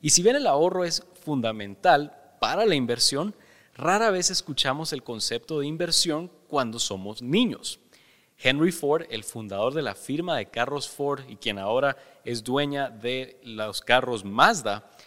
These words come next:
dijo lo siguiente en su autobiografía. Él habló de finanzas personales en esa autobiografía donde estaba hablando de toda su vida, pero tocó este tema y dice, "Es posible exagerar el hábito del ahorro. Es correcto y deseable que todos tengan margen en sus finanzas.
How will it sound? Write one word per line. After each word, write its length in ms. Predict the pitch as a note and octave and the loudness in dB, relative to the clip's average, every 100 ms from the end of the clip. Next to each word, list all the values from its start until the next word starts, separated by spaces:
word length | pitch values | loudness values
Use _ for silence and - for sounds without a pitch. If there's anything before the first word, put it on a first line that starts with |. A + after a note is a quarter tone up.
| _ - | _ -4
dijo 260 | E3 G3+ C#4 | 0 2 2
lo 120 | F3 | 0
siguiente 680 | - A2+ C#3+ E3 F3 E3+ B2+ | -2 -4 -4 -4 -6 -8 -6
en 60 | |
su 240 | - A#2+ - | -8 -8 0
autobiografía. 920 | D3+ F#3 - F3+ B2+ G2+ F#2 - A#2+ | 2 2 0 -4 -4 -6 -10 -8 -4
Él 80 | D3+ | -2
habló 220 | F3 G3 | -2 -2
de 80 | F3 | -2
finanzas 500 | D3 B2 C#3 C#3+ C3+ | -4 -4 -4 -6 -6
personales 640 | B2 G#2+ G#2 A2+ C#3 C3 - | -6 -6 -4 -4 -4 -6 -10
en 180 | G#2+ A2+ | -10 -8
esa 180 | A2+ | -6
autobiografía 640 | B2 - G#2+ G2 G2 C3+ D3 | -6 -4 -6 -6 -8 -4 -2
donde 160 | A2 | -2
estaba 160 | - C3 | -4 -2
hablando 260 | C3+ D3+ A#2 | -2 -2 -4
de 60 | |
toda 160 | C3 C#3 | -4 -4
su 100 | A#2 | -4
vida, 200 | C3 D3+ | -6 -6
pero 180 | - G2+ | -8 -10
tocó 260 | G2 - | -10 -8
este 220 | F#2 - | -8 -8
tema 260 | - G#3 G#2 | -4 -4 -2
y 60 | A#2 | 0
dice, 280 | C3 G#2 - - - - - E3+ | 0 0 -4 -20 -20 -20 -8 0
"Es 160 | F3+ | 0
posible 680 | - A#3+ - A#3 A#3+ A#3+ C#3 | 2 2 2 0 -2 -4 -6
exagerar 560 | - C#3 A#2 A2+ C#3+ | -6 -8 -6 -2 -2
el 100 | D#3+ | -2
hábito 400 | D3+ E3 E3 D3+ | -4 -6 -6 -4
del 140 | A2+ G2+ | -4 -4
ahorro. 420 | F#2 G2 - - _ _ _ _ | -6 -8 -10 -20 _ _ _ _
Es 200 | B2+ B2 | 0 0
correcto 500 | - A#2+ C#3+ E3 D#3+ | 2 0 2 0 -2
y 40 | B2+ | -6
deseable 500 | G#2 - C3+ D3 C3 | -6 -2 0 0 -4
que 80 | G#2 | -8
todos 320 | B2 A#2+ - | -4 -4 -4
tengan 320 | A#2+ A2 G2+ | -6 -8 0
margen 440 | A#2 F3 G#3+ B2+ - | 4 4 2 -10 -10
en 160 | C#3+ D3+ | -8 -4
sus 240 | C3 A#2+ | -4 -6
finanzas. 640 | C#3+ D#3 B3 B3 E2 - | -4 -2 0 -2 -6 -10